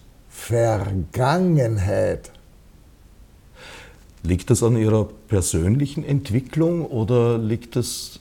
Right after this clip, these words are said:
Speaker 2: an der Entwicklung unserer Zeit seither?
Speaker 1: Nein, das ist an meiner persönlichen Entwicklung abzulesen, denn ich habe gelernt, mich von den Irrtümern zu trennen, an die ich früher einmal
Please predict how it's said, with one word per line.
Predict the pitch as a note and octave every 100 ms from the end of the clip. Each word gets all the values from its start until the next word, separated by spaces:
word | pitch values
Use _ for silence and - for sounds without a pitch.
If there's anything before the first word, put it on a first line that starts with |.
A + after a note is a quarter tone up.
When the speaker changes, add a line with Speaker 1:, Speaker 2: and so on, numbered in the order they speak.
| -
Speaker 2:
an | A2+
der | A#2
Entwicklung | A#2+ G2+ A2+ - A#2+
unserer | G#2+ F#2+ G#2 G#2
Zeit | - D2+ C#2+
seither? | - D#2 E2 D#2 -
Speaker 1:
Nein, | - C3 C#3 F3+
das | F3 -
ist | F3+ F3+
an | E3
meiner | D#3 D#3 D3
persönlichen | D3 D3 B2+ A2 D3+ E3 C#3+
Entwicklung | F3+ C#3+ D3+ E3+ F3 F3+ E3+ - - - -
abzulesen, | C#3 C3+ - E3 F3 F3+ D3 F3 - - - - -
denn | C3+ C#3+
ich | G#2+ C3
habe | C3 C3
gelernt, | A2+ A2+ A#2+ C3+ E3+ F3+ - - - -
mich | - D#3+ D#3+
von | D3+ C3+
den | C3+ -
Irrtümern | E3+ F#3+ F#3 E3 F#3+ F#3 F#3+ F3+ - - - -
zu | - D3
trennen, | - B2+ D3 E3 E3+ E3+ D#3+ - - -
an | D3
die | C3+ D3
ich | G#2+
früher | - C3+ D3 D#3
einmal | C#3+ C#3 A#2+ A#2 B2 B2+